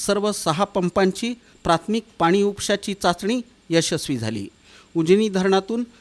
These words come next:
थेट चॅनलमधून जॅकवेलमध्ये पाणी सोडण्यात आलं होतं.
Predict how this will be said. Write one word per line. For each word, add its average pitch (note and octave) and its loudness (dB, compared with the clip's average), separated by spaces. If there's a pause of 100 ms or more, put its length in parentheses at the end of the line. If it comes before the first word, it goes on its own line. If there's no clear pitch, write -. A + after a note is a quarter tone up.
(200)
थेट G#3 2 (160)
चॅनलमधून F3+ 2 (540)
जॅकवेलमध्ये G3 0
पाणी F3+ 2
सोडण्यात F#3+ -2 (180)
आलं C#3 2
होतं. A2+ -6